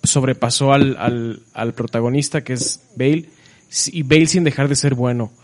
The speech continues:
El, el Bane que hizo, que hizo Tom Hardy, igual fue muy bueno. Yo creo que no llegó a ser más, más mítico, porque estaba atrasito, atrasito estaba Heath Ledger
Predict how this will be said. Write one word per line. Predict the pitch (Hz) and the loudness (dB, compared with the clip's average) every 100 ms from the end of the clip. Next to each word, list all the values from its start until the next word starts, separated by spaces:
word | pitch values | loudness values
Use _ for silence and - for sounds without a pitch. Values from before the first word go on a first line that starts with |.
| _ _ _ _ | _ _ _ _
El, | - 135 135 147 | -2 2 2 0
el | 139 127 | 0 0
Bane | 127 156 180 160 135 | 4 6 6 4 2
que | 135 | 2
hizo, | 135 139 151 131 123 117 110 - _ | 2 2 2 2 2 0 -4 -12 _
que | - 123 | -6 -2
hizo | 117 131 | -2 -2
Tom | - 120 | -2 -2
Hardy, | 120 120 120 147 147 _ _ _ _ _ | 2 2 2 0 -2 _ _ _ _ _
igual | 120 117 117 | -4 0 -2
fue | 117 117 | -2 -2
muy | 123 151 151 139 | 0 2 4 2
bueno. | 120 117 107 98 104 _ _ _ _ _ | 0 -4 -6 -10 -16 _ _ _ _ _
Yo | 131 160 | 0 2
creo | 165 175 | 4 2
que | 185 180 - - | 2 0 -4 -14
no | - 160 175 | -2 2 4
llegó | 180 175 180 | 4 4 4
a | |
ser | 175 185 160 | 4 2 2
más, | 147 147 175 - | 2 4 2 0
más | 139 143 | -2 -2
mítico, | 147 160 151 175 - 233 _ _ _ _ | 0 -2 -2 -6 -6 -8 _ _ _ _
porque | - 127 120 | -10 -10 -10
estaba | 113 139 147 151 | -4 0 0 -2
atrasito, | 135 - 107 - 151 - - | -8 -10 -10 -10 -12 -12 -12
atrasito | - 139 143 143 156 | -10 -8 -8 -10 -10
estaba | - - | -8 -8
Heath | - 147 - | -8 -10 -12
Ledger | 76 - - | -14 -12 -12